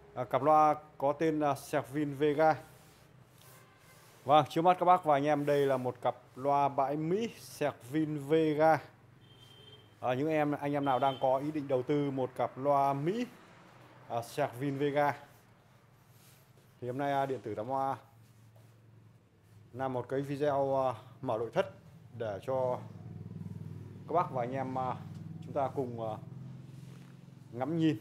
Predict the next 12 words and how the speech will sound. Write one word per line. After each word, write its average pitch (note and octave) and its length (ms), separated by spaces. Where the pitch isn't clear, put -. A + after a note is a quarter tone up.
cũng C3+ 180
như D3 100
là C3+ 140
tìm C3 200
hiểu B2 200
về A2+ 240
cặp - 200
loa C3 380
Mỹ, D#3+ 340
à, D3+ 120
Servin B2 360
Vega. C3 380